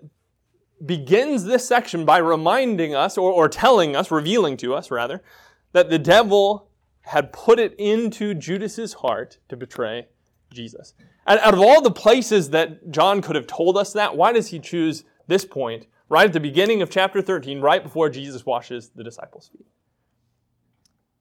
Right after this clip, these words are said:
I think one reason is because Judas was one of those people whose feet was washed by Jesus. Can, can you imagine that?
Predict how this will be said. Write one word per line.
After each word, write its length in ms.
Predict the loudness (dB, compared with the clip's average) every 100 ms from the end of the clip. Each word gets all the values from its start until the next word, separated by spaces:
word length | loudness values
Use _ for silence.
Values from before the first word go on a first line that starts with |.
| _
I 120 | _ -8
think 140 | -2
one 220 | 2 4
reason 300 | 4 0 -2
is 60 | -6
because 180 | -6 -10
Judas 400 | -8 -8 -8 -8
was 120 | -4
one 140 | -4
of 80 | 0
those 140 | -2 -4
people 460 | -12 -6 -6 -6 _ _ _ _ _ _ _ _ _ _
whose 420 | -12 -10 -12 -16 _
feet 240 | -12 -12 -10
was 140 | -6
washed 320 | -2 -2 -4
by 140 | -10 -10
Jesus. 440 | -12 -20 -20 _ _ _
Can, 180 | -4 -4
can 160 | -2 0
you 140 | 2
imagine 480 | 2 0 -6 -8 -10
that? 240 | -12 -14